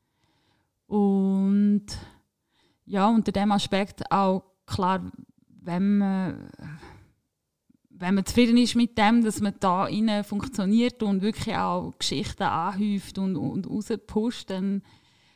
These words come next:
dann, und die Energie immer wieder kann, ähm, auch bereitstellen, dann, dann ist es gut. Also man muss sich extrem Sorge haben, habe ich so das Gefühl. Also man muss, äh, sehr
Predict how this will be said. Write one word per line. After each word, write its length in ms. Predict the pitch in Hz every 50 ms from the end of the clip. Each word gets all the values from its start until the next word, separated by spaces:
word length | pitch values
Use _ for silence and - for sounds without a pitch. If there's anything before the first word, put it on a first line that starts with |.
| _ _ _
dann, 180 | - 196 196 170
und 180 | 170 208 - -
die 60 | 208
Energie 340 | 196 190 196 180 - 208 208
immer 140 | 220 226 208
wieder 200 | 196 190 - 180
kann, 440 | - 185 170 175 175 180 175 - -
ähm, 540 | - 175 180 180 180 180 180 180 180 180 180
auch 180 | - 170 180 170
bereitstellen, 880 | - - 185 165 151 143 170 208 226 - - - - 190 190 196 190 -
dann, 320 | 196 190 185 185 185 180
dann 120 | - 190 190
ist 140 | 180 -
es 100 | - -
gut. 240 | - - 226 233 226 214
Also 120 | 190 175
man 80 | 190 185
muss 140 | 185 -
sich 140 | - 190 -
extrem 380 | 196 - - - 185 202 190 180
Sorge 440 | - - 175 175 196 233 247 - 233
haben, 240 | 226 240 277 277 - _ _ _
habe 120 | - 202 220
ich 80 | 220
so 100 | - -
das 120 | 240 226 -
Gefühl. 260 | - - - 254 262
Also 160 | 214 202 - 185
man 160 | 196 190 185
muss, 240 | 185 180 170 - 175
äh, 260 | 165 165 175 175 170
sehr 280 | 165 - 185 185 175